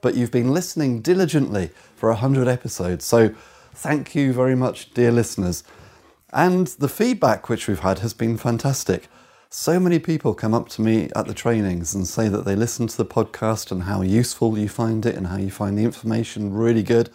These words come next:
So here's to another hundred, and we hope to continue that. So please, please do come and see me at the trainings.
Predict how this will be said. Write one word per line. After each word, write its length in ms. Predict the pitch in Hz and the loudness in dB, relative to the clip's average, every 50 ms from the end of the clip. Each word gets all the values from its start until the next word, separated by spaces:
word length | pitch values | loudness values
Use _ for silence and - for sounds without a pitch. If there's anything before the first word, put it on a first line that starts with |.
| - _ _ - - - - - _ | -14 _ _ -20 -20 -20 -20 -20 _
So 340 | - - - 143 143 147 127 - - - _ _ _ _ _ - | -6 2 4 6 6 4 4 -2 -8 -20 _ _ _ _ _ 0
here's 260 | - 135 151 147 - | 2 4 4 4 2
to 100 | - 165 | -2 -2
another 260 | 139 139 143 135 127 | 0 2 2 2 2
hundred, 420 | 120 143 151 147 120 110 127 156 - - _ _ | 2 2 0 0 2 2 0 0 -2 -6 _ _
and 100 | - 113 | -2 0
we 100 | 110 117 | 0 2
hope 260 | 98 92 123 117 - | 2 2 2 0 0
to 80 | - - | -4 -6
continue 440 | - 120 107 101 - 143 147 143 120 | -4 -4 -4 -4 -2 0 2 4 4
that. 260 | 92 87 82 - - _ _ - - - - - _ _ _ | 4 2 0 -4 -8 _ _ -20 -20 -20 -20 -20 _ _ _
So 180 | - - 139 135 | -2 0 0 0
please, 480 | 139 - - 147 170 202 196 165 - | 0 -2 0 2 4 4 4 2 -2
please 400 | - - 143 151 147 123 95 - | -4 -4 -2 0 0 0 0 -2
do 260 | - - 143 151 147 | 0 0 2 2 0
come 220 | 127 - - 151 147 | 0 -2 -4 -2 -2
and 100 | 135 127 | -2 -2
see 160 | - - 139 | 0 0 2
me 100 | 131 131 | 2 2
at 40 | - | 2
the 80 | - | 0
trainings. 540 | - - 127 123 123 127 131 127 127 - - | 0 0 2 2 4 2 2 0 -2 -4 -8